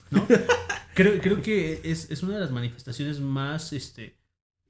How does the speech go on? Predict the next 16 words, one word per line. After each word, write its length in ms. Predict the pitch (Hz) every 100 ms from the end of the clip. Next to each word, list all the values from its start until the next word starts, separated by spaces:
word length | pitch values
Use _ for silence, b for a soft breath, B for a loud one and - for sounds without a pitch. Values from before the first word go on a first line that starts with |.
| _ _ _ _ _ -
más 260 | 123 120
inspiradoras 840 | 156 - 110 101 104 107 190 - _ _ _ _ _ _ _
para, 280 | 113 110 -
para 120 | 117
un 60 | 117
feligrés. 460 | 120 107 98 123 _
Inclusive 360 | _ 117 - 135
también 480 | 139 104 110 120 123
escucharlo, 640 | - 120 - 123 131 113
verlo, 280 | 120 143 147 b _ _ 131
eh, 520 | 127 120 113 - - -
compartir 420 | 127 120 120 180
momentos 640 | 175 123 135 175 247 - _ _
de 40 | _
igual 140 | - 175
manera. 360 | 151 190 -